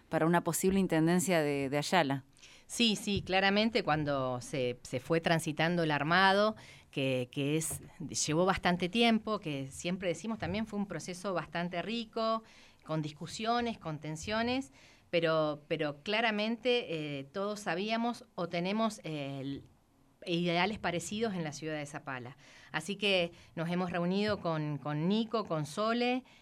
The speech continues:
Speaker 2: eh, y con los, los candidatos a concejales, eh, y con Rolo también, para, para poder poner en común, eh, cuáles, eh, los proyectos que queremos para la ciudad, qué ideales tenemos,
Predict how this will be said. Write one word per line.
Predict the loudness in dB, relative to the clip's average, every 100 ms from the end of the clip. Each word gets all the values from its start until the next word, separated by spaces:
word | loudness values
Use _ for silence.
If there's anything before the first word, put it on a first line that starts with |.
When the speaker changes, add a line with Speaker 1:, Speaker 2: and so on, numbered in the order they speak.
| -14
Speaker 2:
eh, | -8 -6 -6 -8
y | -10
con | -8 -6 -4
los, | -6 -6 -10
los | -12 -10
candidatos | -6 -4 -2 -2 -2 -4 -6 -10
a | -8
concejales, | -8 -8 0 2 2 0 -6 -12 -20 -20 _ -8
eh, | -4 -4 -6 _
y | -4
con | -2 -2
Rolo | -2 -2 -2
también, | -2 0 0 0 -2 -8 -20 _ -2
para, | 0 2 2 2 0
para | 0 0 0
poder | 2 2 2
poner | 2 4 4
en | 4
común, | 4 6 6 6 4 0
eh, | -2 0 -2 2
cuáles, | 2 4 4 2 0 -6
eh, | -4 -2 -4 -4 -4
los | -4 -2
proyectos | -2 0 -2 -2 -4
que | -4
queremos | -4 -4 -4
para | -6 -6
la | -6
ciudad, | -4 0 4 4 4 2 -6 -20 -2
qué | 4
ideales | 4 6 6 6 4 2
tenemos, | -2 0 2 2 2 2 0